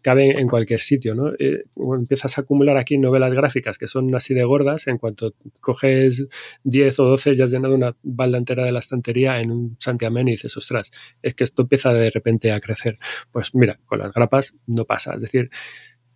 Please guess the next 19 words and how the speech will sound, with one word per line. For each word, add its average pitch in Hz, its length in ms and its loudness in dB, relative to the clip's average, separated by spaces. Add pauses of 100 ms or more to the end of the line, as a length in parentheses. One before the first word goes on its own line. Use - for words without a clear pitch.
que 151 100 0
para 135 220 0
mí 151 100 2
son 151 320 2
todo 151 500 4
ventajas. 117 600 -2
Y - 100 -4
al 127 100 0
final, 170 280 2
bueno, 170 300 0
puede 165 160 0
que 185 80 -2
no 156 80 2
sean 123 180 -4
grapas, 127 360 0
puede 139 220 0
que 156 140 2
sean 151 420 2
luego, 139 380 2